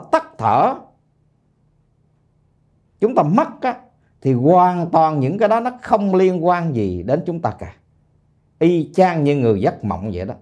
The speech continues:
Còn ở đây Ngài, Ngài chỉ chúng ta cách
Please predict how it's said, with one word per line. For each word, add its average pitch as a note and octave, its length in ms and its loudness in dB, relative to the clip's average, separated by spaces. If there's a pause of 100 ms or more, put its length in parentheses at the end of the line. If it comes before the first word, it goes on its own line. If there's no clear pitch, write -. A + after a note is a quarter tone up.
(2250)
Còn C#3+ 200 4
ở C3+ 140 -2
đây F#3+ 260 2
Ngài, C3 240 0
Ngài C3 200 0
chỉ C3 280 -2
chúng A3+ 160 -4
ta F3 140 4
cách C4 300 -4